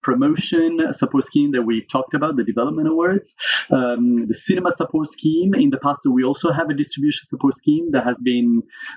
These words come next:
uh, closed. We are actually revamping it, uh, through, um, uh, external consultants that are helping us to redesign, uh, such scheme. So in total, it's twenty-seven million euros.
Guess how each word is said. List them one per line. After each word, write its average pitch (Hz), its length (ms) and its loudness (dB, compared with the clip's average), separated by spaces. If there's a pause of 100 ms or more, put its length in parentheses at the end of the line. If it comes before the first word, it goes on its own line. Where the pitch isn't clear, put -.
(120)
uh, 123 80 4 (120)
closed. 143 360 2
We 123 160 2
are 117 300 0 (220)
actually 127 380 4
revamping 143 880 0
it, 117 220 -2 (100)
uh, 123 300 -2 (200)
through, 131 460 4 (100)
um, 113 460 2 (160)
uh, 110 240 0 (300)
external 135 380 0
consultants 127 640 0
that 127 80 4
are 110 180 0
helping 127 360 2
us 113 200 -4
to 120 180 2
redesign, 110 760 2 (520)
uh, 110 240 2
such - 240 -4
scheme. 175 540 0
So - 300 0 (360)
in 277 180 2
total, 170 580 0
it's 131 180 0
twenty-seven 117 720 0
million 104 300 2
euros. 101 460 -2